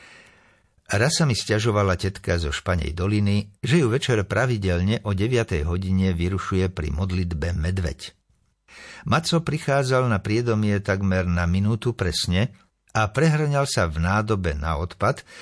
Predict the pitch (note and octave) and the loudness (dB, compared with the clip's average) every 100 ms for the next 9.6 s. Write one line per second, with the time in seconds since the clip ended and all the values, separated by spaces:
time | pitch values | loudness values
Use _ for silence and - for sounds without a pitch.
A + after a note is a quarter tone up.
0 | - - A#2+ A2+ C#3+ C3 - G2 G2 F#2+ | -20 -8 -4 0 0 0 -2 0 0 2
1 | F#2+ F#2+ F#2 G2 F#2+ F#2 F2 D2+ C2+ C#2 | 0 0 -2 -4 -2 -2 -2 -2 -4 -8
2 | - _ _ _ _ _ - - - A2 | -12 _ _ _ _ _ -20 -20 -4 0
3 | A#2 C3+ C3+ D3+ D#3+ C3 B2 C3+ - A#2+ | 2 2 0 0 0 0 0 -2 -2 0
4 | F2+ D2+ F#2 - - - - - G2 B2 | 2 0 -2 -4 -6 -12 -18 -4 0 2
5 | - F3+ - D#3+ - B2 G2+ C#3 C#3+ - | 2 -2 0 -2 0 2 2 2 -2 0
6 | C#3 C3 A#2+ G#2+ E2+ - A2+ - C3 A2+ | 2 2 2 2 2 0 -2 -4 -2 -2
7 | G#2 F2 D#2+ D#2+ F2 F2 F2 F2+ F2+ B2+ | 0 0 0 2 0 0 -2 -2 0 -2
8 | - - - - - G#2 D3+ D#3+ D#3 D3 | -2 -18 -20 -8 -2 0 0 2 2 2
9 | B2 - A#2 G#2 - | -2 -2 0 0 -2